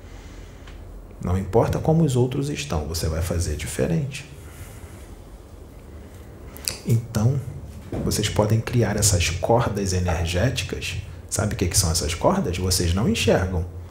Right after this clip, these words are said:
Quando vocês ofendem alguém, essa corda, vamos falar assim, como se fosse assim,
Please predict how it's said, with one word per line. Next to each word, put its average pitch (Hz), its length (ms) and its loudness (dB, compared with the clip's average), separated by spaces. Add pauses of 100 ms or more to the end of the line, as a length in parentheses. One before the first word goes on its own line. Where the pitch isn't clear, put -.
(420)
Quando 98 160 -4
vocês 95 360 0
ofendem 101 540 4
alguém, 92 460 4 (140)
essa 87 260 2
corda, 92 420 2
vamos 131 300 2
falar 104 320 0
assim, - 340 0
como 98 180 -2
se - 100 0
fosse - 300 0
assim, 82 320 0